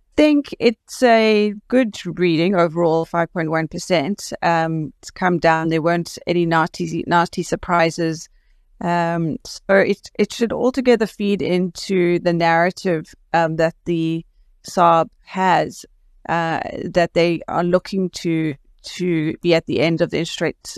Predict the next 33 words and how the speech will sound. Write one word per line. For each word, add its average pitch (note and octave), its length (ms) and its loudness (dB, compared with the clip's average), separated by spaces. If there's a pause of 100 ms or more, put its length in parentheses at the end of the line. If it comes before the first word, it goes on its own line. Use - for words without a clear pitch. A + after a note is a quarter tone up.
uh, D3 400 -2 (380)
hiking F#3+ 240 -2
cycle F3 560 0 (260)
and F3+ 160 0
enter F3+ 380 -2
into E3 280 -4
a D3+ 60 0
cutting F3+ 480 -2
cycle. E3 460 -2
And D#3+ 180 -2
that's - 420 -4 (220)
in G3 140 2
line E3+ 260 2
with D#3+ 160 -6
what D#3 160 -4
we're D#3+ 60 -6
seeing D3 260 -4
globally. - 400 -6
You're D3 140 -2
hearing E3+ 240 -2
the D3+ 80 -6
same D#3+ 260 -2
thing D3+ 300 -4
from D#3+ 360 -2 (600)
all E3 140 0
the E3 60 -2
central D#3+ 360 0
banks, - 420 -6 (480)
uh, F3 300 2
as E3 260 -4
inflation E3 540 -4
starts D3+ 400 -4
to, D3+ 320 -4